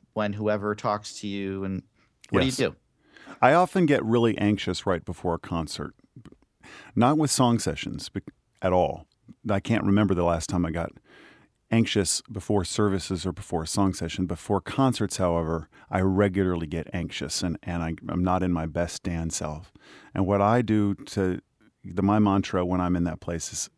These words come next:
Speaker 2: something that Jay Korf taught me, which was go, be, do. Just physically go into the space, commit yourself, get there, and then be yourself, and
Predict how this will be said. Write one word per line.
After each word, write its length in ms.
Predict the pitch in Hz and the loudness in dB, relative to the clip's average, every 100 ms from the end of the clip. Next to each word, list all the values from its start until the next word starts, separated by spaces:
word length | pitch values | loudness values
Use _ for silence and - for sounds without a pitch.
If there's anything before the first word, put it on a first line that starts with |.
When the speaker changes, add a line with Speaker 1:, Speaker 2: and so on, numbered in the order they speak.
| _ | _
Speaker 2:
something 420 | - 92 90 85 | -8 -6 -4 -4
that 200 | 80 80 - - - - - - - | -4 -6 -12 -20 -20 -20 -20 -20 -2
Jay 240 | 104 123 | 4 4
Korf 540 | 131 - 113 80 - - _ | 2 2 2 2 -6 -14 _
taught 240 | - 104 - | -2 -2 0
me, 300 | 90 82 - _ - - - | -4 -6 -12 _ -20 -16 -6
which 240 | 98 - | -4 0
was 260 | 104 85 - _ - 87 | 0 0 -4 _ -20 0
go, 420 | 113 123 135 131 _ _ _ _ _ - 95 | 4 6 4 0 _ _ _ _ _ -14 0
be, 440 | 117 113 113 107 _ _ _ _ _ _ 85 | 2 2 0 -6 _ _ _ _ _ _ -6
do. 320 | 98 85 71 - _ _ _ _ _ _ _ _ - | -2 -2 -4 -14 _ _ _ _ _ _ _ _ -10
Just 220 | 113 - | -8 0
physically 420 | 135 131 143 143 | 0 0 0 -2
go 280 | 107 120 123 | 2 2 4
into 160 | 123 | 2
the 100 | 110 | -2
space, 560 | 107 - 98 80 - - - - | -8 -4 -4 -4 -10 -14 -16 0
commit 240 | 120 123 | 0 0
yourself, 500 | 107 92 90 78 - _ - | -2 -6 -6 -8 -12 _ -6
get 220 | 113 - | -6 -2
there, 320 | 95 85 85 _ _ _ _ - | -4 -4 -8 _ _ _ _ -2
and 160 | 104 | 0
then 140 | 104 101 | 2 0
be 120 | 113 | 2
yourself, 640 | 117 113 - 92 80 - - _ _ _ - | 2 0 0 0 -2 -10 -20 _ _ _ -2
and 180 | 104 | 0